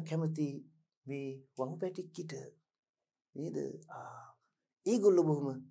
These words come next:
සතුටින් ගනුදෙනු කරනවා. එතන ද්විත්ව සම්පාතයක් තියෙනවා. එහෙම නොවිච්ච වෙලාවක මේ ගනුදෙනුව වෙන්නේ, මෙයා තරහෙන් යන්නේ,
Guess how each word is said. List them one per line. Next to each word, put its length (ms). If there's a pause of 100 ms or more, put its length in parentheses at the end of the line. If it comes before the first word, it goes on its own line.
සතුටින් 580
ගනුදෙනු 380
කරනවා. 360 (600)
එතන 260
ද්විත්ව 300
සම්පාතයක් 760
තියෙනවා. 440 (760)
එහෙම 240
නොවිච්ච 380
වෙලාවක 420 (220)
මේ 260
ගනුදෙනුව 380
වෙන්නේ, 340 (260)
මෙයා 280
තරහෙන් 460
යන්නේ, 380